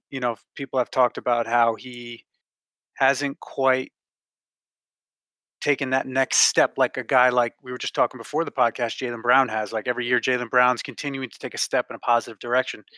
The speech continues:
Siakam seemed to have gotten thrown off, you know, during the pandemic and then the bubble. He obviously didn't look right. And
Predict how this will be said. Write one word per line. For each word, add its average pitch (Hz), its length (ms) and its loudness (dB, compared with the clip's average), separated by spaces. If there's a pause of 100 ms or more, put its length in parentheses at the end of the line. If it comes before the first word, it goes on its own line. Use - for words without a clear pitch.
(640)
Siakam 139 420 0
seemed 131 240 -4
to 131 60 2
have 120 100 0
gotten 127 240 2
thrown 123 320 -4
off, 131 460 4
you 147 100 -6
know, 123 100 0
during 123 200 -2
the 120 80 -6
pandemic 131 560 -2
and 117 120 -6
then 113 80 -6
the 113 60 -8
bubble. 127 320 2
He 123 140 -2
obviously 120 380 0
didn't 117 200 -6
look 117 180 -2
right. 117 300 -2
And 113 140 -20